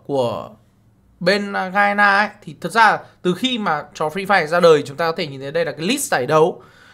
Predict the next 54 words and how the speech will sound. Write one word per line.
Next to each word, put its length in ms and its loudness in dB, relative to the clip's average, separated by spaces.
Đây 120 2
là 60 4
cái 120 -4
list 280 -4
giải 140 -2
đấu 300 -2
từ 200 0
năm 220 0
hai 180 -2
nghìn 180 -6
không 220 -10
trăm 200 -4
mười 200 -6
chín 300 0
cho 140 0
đến 180 -2
giờ. 200 8
Từ 120 0
năm 160 2
hai 80 4
nghìn 80 0
không 80 -6
trăm 160 -4
mười 120 -4
chín 240 -2
cho 120 0
đến 200 -4
giờ 240 6
thì 60 -16
chúng 100 -16
ta 120 -2
nhìn 160 -10
thấy 100 -8
đã 80 -10
có 100 -6
rất 220 -10
nhiều 300 4
các 80 -4
giải 180 -6
đấu 240 -4
mà 80 -8
được 160 -6
tổ 120 -8
chức 220 -8
từ 100 -6
năm 120 -6
hai 120 -4
nghìn 40 -6
không 80 -6
trăm 40 -12
mười 60 -14
chín 200 -10
đến 140 -8
giờ 220 8